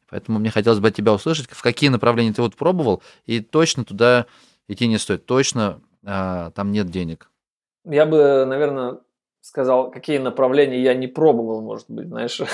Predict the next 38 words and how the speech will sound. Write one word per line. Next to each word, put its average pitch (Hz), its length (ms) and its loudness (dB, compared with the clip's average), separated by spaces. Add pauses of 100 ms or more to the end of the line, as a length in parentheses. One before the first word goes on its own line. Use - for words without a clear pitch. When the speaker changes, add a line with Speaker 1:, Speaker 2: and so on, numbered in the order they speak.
(200)
Speaker 2:
<laughs> - 360 -12
потому 160 280 2
что, 120 1080 2
э, 113 40 -14
всё, - 160 2
что - 180 -2
есть 135 300 0
в 135 60 -6
онлайне, 143 420 2
например, 120 540 -6 (260)
ну, 170 160 2
очень 151 320 2
многое. 117 460 -2 (320)
Э, 110 360 -2
я 131 120 6
так 139 240 0
или 127 100 2
иначе 151 280 0
какие-то 120 540 -2
деньги, 131 380 0
может 117 240 -2
быть, 113 260 -6
э, 113 60 -4
в 110 280 -2
какие-то 120 360 -10
направления, 113 500 -4
не, 117 160 -8
совсем 117 380 -4
небольшие 120 480 4
деньги, 160 440 -2 (400)
а, 120 200 -2
вот, 113 220 -2
но 135 120 -2
я 143 140 6
пробовал. 113 540 0 (280)
То 110 100 -10
есть, - 240 -12
э, 110 340 -6